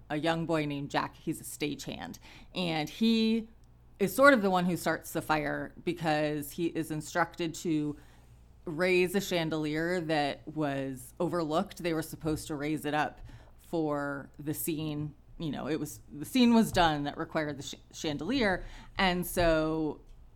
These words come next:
he's told to raise it up, get it out of the way, but all the candles on it are still lit. And so he questions, <clears throat> excuse me, he questions the order to, to raise it up from the head of the theater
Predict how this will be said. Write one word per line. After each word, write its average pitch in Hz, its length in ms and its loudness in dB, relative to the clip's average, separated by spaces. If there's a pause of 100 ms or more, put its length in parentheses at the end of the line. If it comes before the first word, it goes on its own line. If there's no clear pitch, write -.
he's 180 260 -2
told 190 300 0
to 175 80 -4
raise 160 300 -2
it 175 60 -4
up, 220 280 4
get 185 140 0
it 170 100 0
out 151 160 2
of 143 60 -6
the 147 80 -4
way, 185 260 4
but 135 240 -4
all 180 140 4
the 156 100 -6
candles 165 480 -4
on 220 140 2
it 226 100 0
are 220 100 0
still 220 320 -6
lit. 254 260 2 (340)
And 185 180 0
so 185 200 2
he 175 140 -4
questions, 170 640 2 (240)
<clears throat> 170 160 2 (640)
excuse 180 240 -6
me, 127 120 -4 (420)
he 233 160 6
questions 190 760 4
the 165 520 0 (920)
order 175 400 4
to, 175 400 2
to 185 180 0
raise 165 260 2
it 165 80 -2
up 185 260 4
from 147 460 -2
the 139 460 -4 (920)
head 156 220 0
of 131 140 -6
the 143 60 -8
theater 143 520 -6